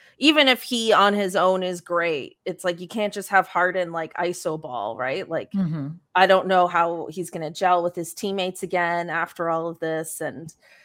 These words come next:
Speaker 1: and with Nurse and his crazy schemes all the time. You know, he's probably not gonna run the way Nick Nurse likes to run his players into the ground. So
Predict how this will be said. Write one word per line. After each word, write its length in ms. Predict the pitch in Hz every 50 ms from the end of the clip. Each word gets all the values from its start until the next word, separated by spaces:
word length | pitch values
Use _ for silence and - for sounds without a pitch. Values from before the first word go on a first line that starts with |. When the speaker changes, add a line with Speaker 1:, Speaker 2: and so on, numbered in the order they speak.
| _ _ _ -
Speaker 1:
and 240 | 180 185 175 160 160
with 180 | 160 160 - 185
Nurse 500 | 185 190 196 190 185 185 190 185 - -
and 200 | 170 156 156 160 175
his 420 | 190 196 190 190 185 185 170 -
crazy 580 | - - 208 185 185 180 180 190 180 175 180 175
schemes 640 | - - - - - 185 180 180 180 180 185 180 -
all 120 | 175 170 165
the 80 | 170 165
time. 840 | - - 185 165 160 165 165 170 170 165 165 165 165 165 151 - -
You 140 | - 180 180
know, 360 | 170 151 139 123 110 107 - _ _ _ _ _ _ _
he's 220 | _ - 202 196 -
probably 260 | - 220 202 202 202 196
not 200 | 190 175 180 -
gonna 140 | 202 170 165
run 460 | 160 170 170 170 175 175 175 175 170
the 80 | 170 165
way 500 | 160 170 165 165 160 160 151 170 170 - _ _ _ _ _ _ _ _ _ _ _ _ _ -
Nick 220 | 175 175 170 - 165
Nurse 260 | 170 170 165 - -
likes 240 | 165 160 160 - -
to 340 | - 180 165 165 165 170 165 - - _ _ _ _ 175
run 260 | 170 170 160 170 180
his 200 | 185 175 156 -
players 480 | _ - 180 165 165 165 170 175 170 175
into 160 | 170 165 165
the 100 | 165 170
ground. 520 | - 170 160 165 160 165 170 170 175 180
So 340 | - - - 170 156 160 -